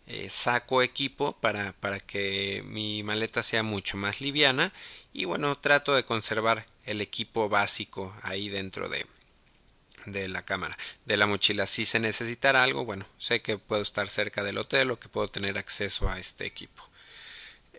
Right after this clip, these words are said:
Por último, en la, en la parte principal de la mochila, digamos en el compartimiento principal, en la tapa,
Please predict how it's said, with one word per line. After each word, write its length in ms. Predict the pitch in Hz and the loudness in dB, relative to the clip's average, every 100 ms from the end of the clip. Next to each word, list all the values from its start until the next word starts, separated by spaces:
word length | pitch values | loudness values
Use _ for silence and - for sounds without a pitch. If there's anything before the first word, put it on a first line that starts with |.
| - | -2
Por 160 | 160 | 2
último, 400 | 175 160 165 160 | 2 2 0 4
en 140 | 156 139 | 4 4
la, 80 | - | 4
en 200 | 127 123 | 4 4
la 160 | 123 | 6
parte 320 | 143 139 - 156 | 8 6 4 -2
principal 760 | 147 147 - 151 147 131 - _ - | -2 0 -2 2 4 4 2 _ -18
de 180 | - 120 | -6 0
la 120 | 117 | 2
mochila, 520 | 117 - 135 117 175 - - - 107 - - | 2 2 0 0 -4 -6 -20 -18 -18 -18 -12
digamos 340 | 76 101 - | -8 -6 -4
en 60 | 123 | -2
el 160 | 117 | -2
compartimiento 920 | 123 117 117 113 123 120 120 117 127 | -2 0 2 2 0 0 0 0 -4
principal, 640 | - 127 123 - 135 131 131 - - - - - - - - _ _ - _ - | -2 -4 -4 2 8 8 6 -8 -20 -20 -18 -18 -20 -20 -20 _ _ -20 _ -2
en 180 | 120 131 | 2 4
la 160 | 139 | 6
tapa, 440 | - 156 - 156 | 6 6 10 8